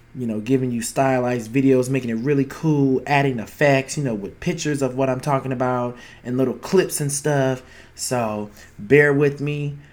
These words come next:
I can't wait to start doing that. That's not gonna happen until next month. Um, I'll have better lighting. My background will be back. I'm just in the process of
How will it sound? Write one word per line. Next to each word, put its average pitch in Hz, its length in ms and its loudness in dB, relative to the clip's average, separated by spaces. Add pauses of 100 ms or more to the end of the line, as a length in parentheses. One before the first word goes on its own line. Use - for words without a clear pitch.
(240)
I 131 120 -4
can't 131 240 -4
wait 123 220 -4
to 131 80 -10
start 113 260 -6
doing 113 200 -6
that. 113 220 -8
That's 127 220 -6
not 135 120 -4
gonna 123 140 -4
happen 117 320 -8
until 117 240 -10
next 107 320 -8
month. 104 320 -8 (540)
Um, 110 600 -6 (680)
I'll 113 140 -8
have 107 180 -10
better 98 200 -8
lighting. 139 920 2 (280)
My 110 140 -4
background 131 480 0
will 131 80 4
be 135 140 4
back. 117 360 -4
I'm 117 260 -6
just 110 360 -8
in 123 240 -6
the 123 60 -4
process 113 640 -6
of 113 360 -4